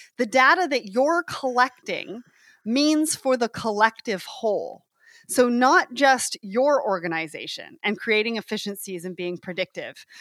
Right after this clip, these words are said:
but being able to provide that data to your partners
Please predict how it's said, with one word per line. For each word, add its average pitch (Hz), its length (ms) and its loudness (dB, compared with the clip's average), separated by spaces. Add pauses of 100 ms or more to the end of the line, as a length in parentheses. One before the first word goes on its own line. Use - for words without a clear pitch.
(120)
but 247 160 4
being 285 320 2
able 302 380 0
to 294 140 -8
provide 208 800 4 (460)
that 208 360 2
data 220 600 4
to 254 160 -8
your 202 180 -4
partners - 880 -6